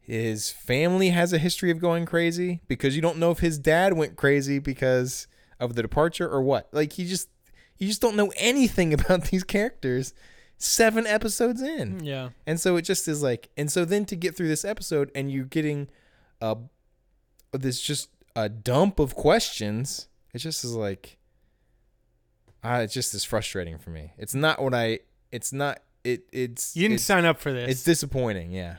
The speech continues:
Speaker 2: Okay.
Speaker 1: It's a little disappointing. But anyways, we'll get into, to sort of the,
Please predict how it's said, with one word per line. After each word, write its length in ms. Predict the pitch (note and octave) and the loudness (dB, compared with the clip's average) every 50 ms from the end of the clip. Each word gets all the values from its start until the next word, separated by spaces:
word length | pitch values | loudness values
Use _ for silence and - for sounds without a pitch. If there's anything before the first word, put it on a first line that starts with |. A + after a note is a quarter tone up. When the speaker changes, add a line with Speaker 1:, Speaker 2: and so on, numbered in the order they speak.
| - _ _ | -16 _ _
Speaker 2:
Okay. 260 | D#3+ D3 - D3 C3 - - | -8 -6 -6 -6 -8 -6 -8
Speaker 1:
It's 160 | B2 A2+ - | -10 -8 -6
a 40 | B2 | -4
little 180 | B2 B2+ B2 A#2 | -4 -4 -4 -4
disappointing. 500 | A2+ G2+ - - - G2 F2+ E2+ D#2+ - _ _ _ _ _ _ _ _ | -8 -10 -12 -12 -12 -14 -14 -14 -16 -20 _ _ _ _ _ _ _ _
But 140 | - D3+ E3+ | 2 4 4
anyways, 380 | F3+ F3+ E3+ C#3+ B2 A2+ A2 | 4 4 4 4 2 2 0
we'll 120 | B2 B2+ C3 | -2 -4 -4
get 180 | - F#3 F#3 | 0 2 2
into, 440 | F#3+ F#3 E3+ - - D3 C3+ B2 B2+ - - - _ _ _ _ _ | 4 2 2 2 2 0 0 0 -4 -12 -20 -20 _ _ _ _ _
to 280 | - C3 A#2 A2+ A2 - - _ _ _ _ - _ _ _ _ _ | -6 -4 -4 -4 -4 -8 -16 _ _ _ _ -20 _ _ _ _ _
sort 280 | - - - E3+ D#3+ | -6 0 2 2 4
of 80 | C#3+ C3+ | 4 4
the, 240 | B2+ B2+ A#2+ A2+ A2+ | 4 6 6 6 4